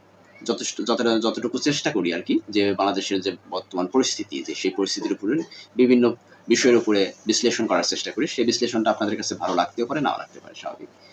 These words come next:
তবে আপনারা আমাকে, আহ,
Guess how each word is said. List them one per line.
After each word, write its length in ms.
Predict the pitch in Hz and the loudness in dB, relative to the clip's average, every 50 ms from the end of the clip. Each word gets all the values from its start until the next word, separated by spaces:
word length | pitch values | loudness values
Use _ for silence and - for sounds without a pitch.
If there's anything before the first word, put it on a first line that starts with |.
| - - _ _ _ _ _ | -20 -20 _ _ _ _ _
তবে 340 | 101 101 95 101 95 90 - - - - - - _ _ - - | -2 0 2 2 2 0 0 -6 -12 -20 -20 -20 _ _ -10 -8
আপনারা 240 | - - 117 113 113 | -4 -2 4 4 6
আমাকে, 460 | 110 107 104 101 110 104 101 95 - - - - _ _ _ _ - | 6 6 4 4 2 2 2 0 -4 -8 -14 -18 _ _ _ _ -6
আহ, 160 | 85 82 80 | -6 -6 -6